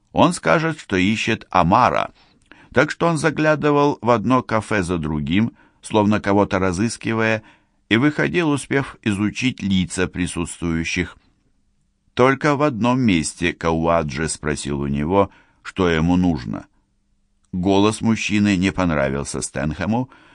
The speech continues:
и он поскорее вышел, чтобы его не успели разглядеть.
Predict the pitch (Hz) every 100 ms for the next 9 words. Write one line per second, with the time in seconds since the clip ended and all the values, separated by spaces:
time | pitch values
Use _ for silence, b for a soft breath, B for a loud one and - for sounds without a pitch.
0 | b 95 143 180 185 - 151 156 151 131
1 | 156 147 113 110 - 85 90 92 98 92
2 | 98 90 - 92 87 87 85 78 85 85
3 | 85 87 -